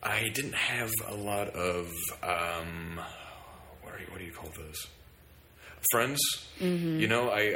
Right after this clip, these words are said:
Speaker 1: I basically just sort of kept to myself, a quiet kid, a shy kid. Um, and senior year,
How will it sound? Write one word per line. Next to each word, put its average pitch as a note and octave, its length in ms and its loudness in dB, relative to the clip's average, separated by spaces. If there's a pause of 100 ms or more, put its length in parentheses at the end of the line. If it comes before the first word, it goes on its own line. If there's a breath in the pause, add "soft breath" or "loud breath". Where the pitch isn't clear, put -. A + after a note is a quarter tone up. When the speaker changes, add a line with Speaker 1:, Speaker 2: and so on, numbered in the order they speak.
Speaker 1:
I G2+ 320 4 (120)
basically A#2 400 6
just A2 120 2
sort G#2+ 120 4
of G2+ 100 -4
kept G2+ 160 2
to F#2+ 80 -4
myself, E2 500 0
a - 40 -10
quiet D#2+ 440 0
kid, D#2+ 220 -2
a D#2 40 -2
shy E2 340 0
kid. D#2+ 360 -2 (600 loud breath)
Um, D#2 760 0 (720 loud breath)
and A2+ 600 4 (760)
senior D3 540 4
year, G2+ 760 2